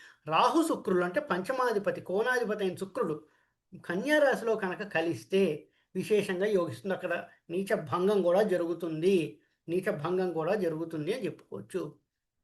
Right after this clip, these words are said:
ఇక కర్కాటక లగ్నం వారికి, కర్కాటక లగ్నం వారికి తులలో కానీ మేషంలో కానీ, తులలో కానీ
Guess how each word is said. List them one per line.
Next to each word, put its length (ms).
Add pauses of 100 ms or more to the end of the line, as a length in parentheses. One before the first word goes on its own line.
(180)
ఇక 160 (1000)
కర్కాటక 720
లగ్నం 280 (100)
వారికి, 420 (600)
కర్కాటక 540
లగ్నం 300
వారికి 360 (460)
తులలో 360 (160)
కానీ 300 (140)
మేషంలో 480 (120)
కానీ, 360 (960)
తులలో 320 (140)
కానీ 220